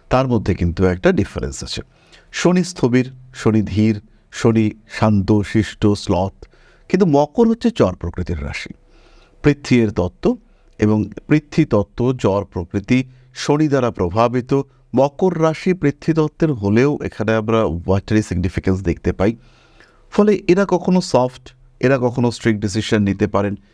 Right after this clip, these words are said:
এরা কখনো রেসপন্সিবল, কার্মিক তো অবশ্যই। এবং প্রত্যেকটি বিষয়ের মধ্যে মকরের কিন্তু একটা এথিক্স কাজ করে। মকর নিজের সিস্টেম থেকে বেরোতে চান না। "আমি এটা করছি", এবং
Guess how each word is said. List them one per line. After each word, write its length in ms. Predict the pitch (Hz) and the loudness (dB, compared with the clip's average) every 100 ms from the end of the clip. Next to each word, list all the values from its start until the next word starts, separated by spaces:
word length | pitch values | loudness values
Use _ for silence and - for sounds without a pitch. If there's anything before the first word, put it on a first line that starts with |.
| _ | _
এরা 180 | 120 127 | 0 2
কখনো 280 | 117 120 110 | 0 0 -2
রেসপন্সিবল, 680 | 98 - 120 120 - 104 104 - _ - | -2 -2 -2 -2 -2 -4 -4 -6 _ -4
কার্মিক 420 | 120 113 110 110 | -2 0 -2 -2
তো 100 | - - | -2 -2
অবশ্যই। 560 | 90 90 92 - 98 - - _ _ - | -2 -2 -4 -2 -2 -4 -12 _ _ -2
এবং 340 | 160 233 247 - _ _ - | 0 2 0 -6 _ _ 0
প্রত্যেকটি 800 | 208 208 - 247 - - 262 240 _ - | 0 0 0 -2 -2 0 2 2 _ -6
বিষয়ের 440 | 143 - 262 240 | -6 0 2 2
মধ্যে 400 | 110 87 98 160 - _ _ | -2 -4 0 0 -2 _ _
মকরের 640 | 107 120 139 - 220 226 226 | 0 2 0 0 0 2 0
কিন্তু 280 | - 220 254 | 0 0 0
একটা 200 | 262 269 - | -2 -2 0
এথিক্স 480 | 120 - 220 - - | -2 2 0 0 -2
কাজ 260 | 87 85 | -2 -2
করে। 200 | - - - _ _ _ 135 | -4 -6 -8 _ _ _ 2
মকর 380 | 156 165 262 254 - - | 2 2 -2 -2 -6 -4
নিজের 280 | 139 165 | -2 0
সিস্টেম 460 | 220 - 131 - 147 | 0 -2 -4 -2 -2
থেকে 200 | 175 233 | -2 -2
বেরোতে 280 | 95 82 127 | 0 0 -4
চান 220 | - 76 | -4 -6
না। 180 | - - _ _ - _ - | -8 -16 _ _ -20 _ -4
"আমি 280 | 117 127 | 0 2
এটা 180 | 113 101 | 2 2
করছি", 480 | 90 101 101 - 277 - _ | 0 -2 -2 -2 -2 -4 _
এবং 280 | - 156 226 | 0 2 2